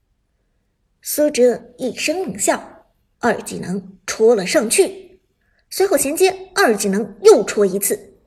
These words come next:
一技能顶上，二技能刷新再戳，三枪过后，一级的吕布血量已经剩余极少。雅典娜凭借着更高的位移速度追上去平 A，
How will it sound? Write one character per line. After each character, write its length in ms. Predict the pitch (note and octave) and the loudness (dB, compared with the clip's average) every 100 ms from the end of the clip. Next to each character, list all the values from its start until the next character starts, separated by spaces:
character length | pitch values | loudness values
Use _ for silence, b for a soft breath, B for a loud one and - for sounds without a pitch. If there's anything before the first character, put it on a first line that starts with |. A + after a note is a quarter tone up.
| _ - | _ -6
一 200 | C#4+ C#4 | -6 -2
技 160 | D4 | -2
能 180 | G3 C#4+ | 0 -2
顶 160 | D4 - | -4 0
上， 480 | - C#4 - - _ _ - | 0 0 -6 -20 _ _ -2
二 180 | C#4+ | 0
技 120 | G#3 G3 | 0 -2
能 260 | G#3 A3 | -6 -8
刷 300 | - - A3+ | -6 -2 -2
新 240 | B3 B3+ B3+ | -2 -2 2
再 200 | G4+ G3 | 2 2
戳， 480 | - A#3+ - - b b b | 2 2 0 -18 b b b
三 280 | - A4 | 2 4
枪 180 | A4+ A#4 | 4 2
过 100 | G4+ | 4
后， 440 | D4 C#4+ - - - | 4 2 -2 -16 -8
一 160 | D4+ D4+ | -6 -4
级 160 | G#3+ | 0
的 100 | G#3+ | 2
吕 120 | A3 | 2
布 200 | G#3 C4+ | -2 -2
血 160 | B3 - | -2 0
量 320 | B3+ G#3+ - - | 0 -2 -4 -12
已 120 | A3+ G#3 | -8 -4
经 100 | C4+ | 0
剩 280 | F4 B3 | 2 2
余 80 | C4+ | 0
极 220 | D4+ A#3 | -2 0
少。 140 | G4 E4 - - _ _ _ _ - | 0 -2 -10 -20 _ _ _ _ -4
雅 180 | C#4 | -2
典 140 | D#4+ B3+ | 0 -2
娜 400 | C#4+ G#3+ - _ | -4 -6 -10 _
凭 220 | - G#3+ A#3+ | -8 -6 -2
借 120 | C#4 | -2
着 100 | F3 | -2
更 220 | D#4+ A#3+ | -2 0
高 180 | D#4 G4+ | 2 2
的 60 | |
位 100 | C#4 | 2
移 140 | A#3+ G#3+ | 2 0
速 160 | A#3+ | -2
度 340 | A3 - - _ | -4 -4 -8 _
追 200 | - A#3 | 2 2
上 220 | A#3+ C4 | 2 -4
去 100 | F#3+ | -6
平 240 | - - G3 | -8 -6 2
A， 440 | F4+ G4+ - - | 4 4 0 -20